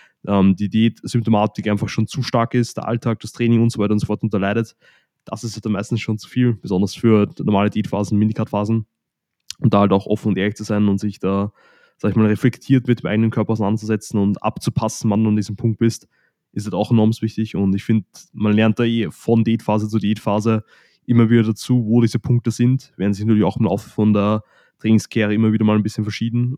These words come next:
ähm, verschieben und auch wie die ganzen Stressoren drumherum ausschauen. Aber wie auch, glaub ich, generell,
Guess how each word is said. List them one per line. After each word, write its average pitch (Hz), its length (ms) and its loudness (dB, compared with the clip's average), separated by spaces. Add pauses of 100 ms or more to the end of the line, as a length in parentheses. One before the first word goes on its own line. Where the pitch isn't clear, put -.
(100)
ähm, 95 140 0
verschieben 120 400 2
und 92 100 0
auch 95 160 0
wie 104 80 0
die 104 80 0
ganzen 104 240 -4
Stressoren 104 400 -4
drumherum 104 340 0
ausschauen. 92 420 -4 (400)
Aber 95 520 0
wie 104 160 -2
auch, 104 240 -2 (260)
glaub 104 140 -4
ich, 104 60 -8
generell, 107 420 -2